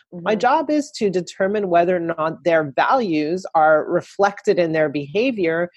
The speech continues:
Speaker 1: and get them to where they wanna go. And if that's not the case, then my job is to say, "Hey, does this align with your deepest desires? If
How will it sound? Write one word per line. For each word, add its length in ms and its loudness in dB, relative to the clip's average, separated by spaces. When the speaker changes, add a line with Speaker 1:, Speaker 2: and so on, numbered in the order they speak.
Speaker 1:
and 140 0
get 220 2
them 140 2
to 120 -2
where 300 2
they 120 2
wanna 280 -2
go. 180 -6
And 260 -2
if 220 0
that's 320 2
not 180 0
the 60 0
case, 580 -2
then 180 2
my 140 2
job 320 2
is 120 -6
to 100 -10
say, 240 0
"Hey, 500 0
does 180 0
this 220 0
align 580 2
with 220 0
your 100 2
deepest 420 0
desires? 720 -2
If 180 -6